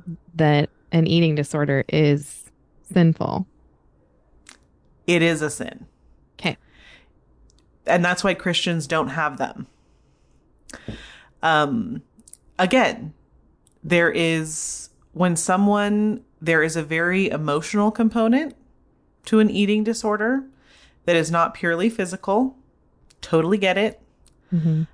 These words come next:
Speaker 2: Um, but also, I think if you used to participate in disordered eating, there is no need for you to approach your theology of food as though you still have a problem.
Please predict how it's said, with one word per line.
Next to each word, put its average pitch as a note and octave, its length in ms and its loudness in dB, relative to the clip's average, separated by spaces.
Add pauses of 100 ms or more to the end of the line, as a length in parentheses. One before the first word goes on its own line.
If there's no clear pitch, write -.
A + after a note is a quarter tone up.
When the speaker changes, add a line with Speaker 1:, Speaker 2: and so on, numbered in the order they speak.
(140)
Speaker 2:
Um, D3+ 440 0
but E3+ 240 0
also, E3 720 0
I D#3 140 -4
think D#3+ 400 -6
if D3+ 220 -6
you D#3+ 260 -4
used F3 600 0
to E3+ 560 -2 (760)
participate F3+ 800 -4
in D#3+ 180 -6
disordered D#3 520 -4
eating, D3+ 540 -6 (640)
there E3+ 180 2
is D#3+ 200 -2
no E3 200 -2
need F3 340 -4
for - 260 -4
you F3 280 -4
to F3 200 -4
approach F#3 680 -4
your D#3+ 180 -4
theology D#3+ 560 -2
of D3 120 -2
food E3+ 520 -2 (460)
as D3 200 -2
though D3+ 500 -2 (460)
you D#3 180 -2
still D3 680 -2 (280)
have D3 260 -4
a D3+ 80 -4
problem. - 560 -8